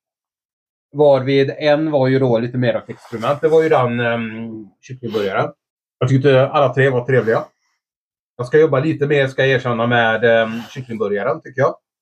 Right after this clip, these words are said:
För att få, innan jag kommer med receptet. Någonstans för min del, jag vet inte hur det är för er. Jag har,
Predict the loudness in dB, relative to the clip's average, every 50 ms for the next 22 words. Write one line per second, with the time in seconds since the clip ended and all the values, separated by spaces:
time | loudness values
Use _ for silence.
0 | _ -8 -8 -4 -2 0 2 2 2 0 0 0 2 2 2 2 2 0 -2 -2
1 | -2 -2 -4 -4 -4 -6 -8 -10 -8 -8 -10 -10 -10 _ _ _ _ _ _ -2
2 | 0 0 0 0 0 0 0 0 0 -2 -2 -2 0 0 0 0 2 0 0 0
3 | -4 -10 -18 _ _ -6 -4 -4 -2 0 0 0 0 2 2 2 2 2 0 -2
4 | -8 _ -20 -20 -20 _ _ _ 0 2 4 4 4 2 2 0 -2 -4 -8